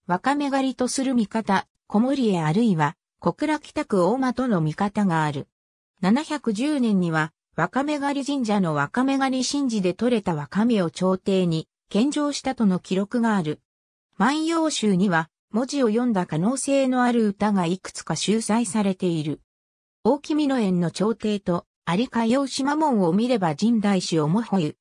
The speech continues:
柿の本の人まろ、万葉集牧さんこれは、柿の本の人まろがけから太宰府へ向かう途中に、赤間関から、門司関へ渡る際に読んだ歌であるとの見方がある。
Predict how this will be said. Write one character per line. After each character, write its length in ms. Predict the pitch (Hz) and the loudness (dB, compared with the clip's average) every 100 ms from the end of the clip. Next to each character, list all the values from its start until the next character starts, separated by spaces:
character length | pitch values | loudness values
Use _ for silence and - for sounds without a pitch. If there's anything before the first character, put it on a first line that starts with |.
| _ - | _ -8
柿 300 | 175 - 277 | -6 -4 -4
の 160 | 302 | -4
本 220 | 285 277 | -2 0
の 100 | 208 | 0
人 260 | 170 - 185 | 0 -2 -2
ま 120 | 180 | 0
ろ、 180 | 170 - _ _ | 0 -4 _ _
万 240 | 165 233 294 | 0 0 0
葉 180 | 294 | -4
集 300 | 277 - 214 | -4 -2 0
牧 260 | 190 240 - | 0 0 -4
さ 180 | - 196 | -4 -2
ん 100 | 196 | -2
こ 160 | - 202 | -2 -2
れ 100 | 190 | 0
は、 220 | 175 - _ _ | 0 -2 _ _
柿 320 | - 190 269 | -6 -4 -2
の 140 | 311 | -2
本 280 | 302 302 247 | -2 -2 0
の 120 | 202 | 0
人 240 | 170 - 220 | -2 0 0
ま 140 | 240 | 2
ろ 120 | 247 | 2
が 140 | 240 247 | 0 0
け 200 | 254 233 | 0 -2
か 120 | 214 | 0
ら 80 | 214 | -2
太 160 | 196 165 | -2 0
宰 240 | 233 294 | 0 -2
府 140 | - | 0
へ 80 | 180 | 0
向 140 | 170 160 | 0 0
か 160 | 208 | 0
う 80 | 196 | 0
途 160 | - 165 | -4 -6
中 320 | - 202 196 | 0 2 4
に、 240 | 175 175 _ _ | 2 0 _ _
赤 280 | - 233 294 | -8 -4 -2
間 140 | 285 220 | 0 0
関 280 | 208 - | 0 -2
か 120 | - 180 | -4 -2
ら、 180 | 160 - _ - | -2 -4 _ -4
門 180 | 165 185 | 0 0
司 120 | 294 | 0
関 340 | 330 - 220 | 0 0 2
へ 80 | 175 | 2
渡 260 | 165 - 240 | 2 0 -4
る 100 | 254 | -2
際 220 | 254 247 | -2 0
に 160 | 196 | 2
読 140 | 196 226 | 2 2
ん 40 | |
だ 100 | 202 | 2
歌 240 | 170 - 190 | 0 0 0
で 160 | 190 | 2
あ 80 | 196 | 2
る 120 | 208 | 0
と 120 | 190 | 0
の 100 | 175 | -2
見 160 | 160 156 | 0 -2
方 300 | - 208 208 | -2 -2 0
が 180 | 180 156 | 2 2
あ 80 | 147 | -2
る。 160 | 139 | -6